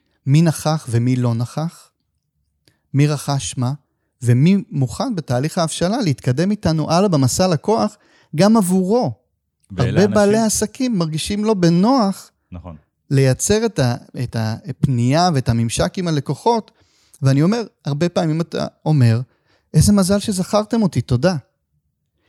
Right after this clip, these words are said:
Speaker 1: כי אני
Speaker 2: לגמרי.
Speaker 1: רואה ומזהה שאם הבן אדם צורך תוכן מסוים ומביע התעניינות, מה שאני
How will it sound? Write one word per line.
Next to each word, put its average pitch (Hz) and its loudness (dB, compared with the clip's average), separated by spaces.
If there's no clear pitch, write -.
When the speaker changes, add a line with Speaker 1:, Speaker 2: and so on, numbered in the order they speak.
Speaker 1:
כי 143 4
אני 131 4
Speaker 2:
לגמרי. 208 4
Speaker 1:
רואה 208 4
ומזהה 160 0
שאם 139 -2
הבן 123 0
אדם 165 0
צורך 143 -2
תוכן 175 -2
מסוים 117 -2
ומביע 120 2
התעניינות, 156 0
מה 143 2
שאני 190 0